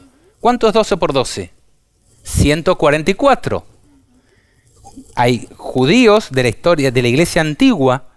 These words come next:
y hay apóstoles de la iglesia nueva en la Nueva Jerusalén. Y hay tarea para ambos. Dice, además,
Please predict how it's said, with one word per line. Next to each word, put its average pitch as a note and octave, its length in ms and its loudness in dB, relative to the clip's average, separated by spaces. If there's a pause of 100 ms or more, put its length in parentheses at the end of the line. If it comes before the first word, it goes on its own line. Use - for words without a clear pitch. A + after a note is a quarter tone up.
(520)
y C3 140 0
hay F#3+ 280 2
apóstoles B2+ 840 -2
de C3 120 -2
la B2+ 80 2
iglesia E3+ 360 2
nueva F#3 460 0 (1600)
en D3+ 160 0
la D3 80 0
Nueva E3 260 0
Jerusalén. A2 640 -4 (840)
Y C3 80 -2
hay C#3+ 120 2
tarea F#3 400 2
para A#2+ 220 0
ambos. F#2 440 -12 (920)
Dice, F#3 440 0
además, F#3 560 2